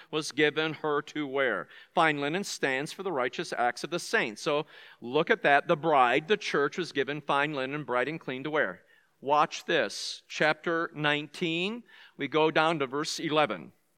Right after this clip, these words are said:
Second coming. "I saw heaven standing open, and there before me was a white horse." I just finished reading a book called Seventy Hebrew Words That Every Christian Must Know.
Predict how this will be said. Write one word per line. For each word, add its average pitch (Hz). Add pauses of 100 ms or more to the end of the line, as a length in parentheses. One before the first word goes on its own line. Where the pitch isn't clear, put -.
(600)
Second 180
coming. 123 (640)
"I 165
saw 170
heaven 208
standing 175
open, 196
and 143
there 160
before 214
me 160
was 160
a 147
white 170 (300)
horse." - (1040)
I 170
just 202
finished 214
reading 185
a 165
book 185
called 160
Seventy 214
Hebrew 180
Words 165 (380)
That 156
Every 175
Christian 175
Must 147
Know. 127